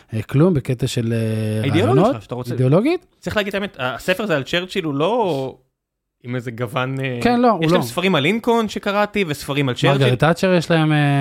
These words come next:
Speaker 2: כן,
Speaker 1: מצוין.
Speaker 2: אז, אז מרגרט תאצ'ר פשוט אי אפשר לטעון שזה לא פוליטי לצד אחד, למרות שאני מאוד נהניתי מהאוטוביוגרפ-,
Speaker 1: למה, כי הילד
Speaker 2: מהביוגרפיה
Speaker 1: כתבה,
Speaker 2: שלה,
Speaker 1: כי הילד
Speaker 2: אבל
Speaker 1: כתבה את ההקדמה?
Speaker 2: לא,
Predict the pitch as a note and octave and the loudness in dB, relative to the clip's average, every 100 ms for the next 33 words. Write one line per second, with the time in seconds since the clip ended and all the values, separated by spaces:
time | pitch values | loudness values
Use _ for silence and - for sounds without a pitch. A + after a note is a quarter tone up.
0 | C#3 C3+ C3 C3 - C#3 C3+ C3 D#3+ F3+ | 2 2 0 -2 0 2 4 4 2 0
1 | G3+ G#3+ F3+ F#3 F3 E3 - D#3 - _ | 0 -2 0 -2 -2 -6 -6 -8 -10 _
2 | _ - D3 E3 C#3+ D#3 D3+ D3 C3+ C#3+ | _ -14 -6 -6 -4 -2 -2 -2 -4 -4
3 | C#3+ - C#3 C#3+ C#3+ C3+ A#2+ - C#3 C#3 | -6 -6 -4 -4 -4 -4 -6 -6 -6 -4
4 | F#3+ C3 C3+ C3 C3+ A#2+ A#2+ B2+ B2+ B2+ | -4 -4 -6 -6 -8 -6 -4 -4 -4 -6
5 | B2 B2+ B2 B2+ A2+ B2 C#3 C3 C3 C3 | -6 -6 -6 -6 -6 0 2 2 4 4
6 | C#3+ C3+ B2 B2+ D#3+ F#3 C3 C#3+ C#3+ C3+ | 4 2 2 2 2 4 4 4 4 2
7 | B2 C3+ C3+ B2 B2+ E3 C3+ _ _ _ | 2 2 4 4 2 2 -2 _ _ _
8 | - A2+ A2+ | -14 -12 -12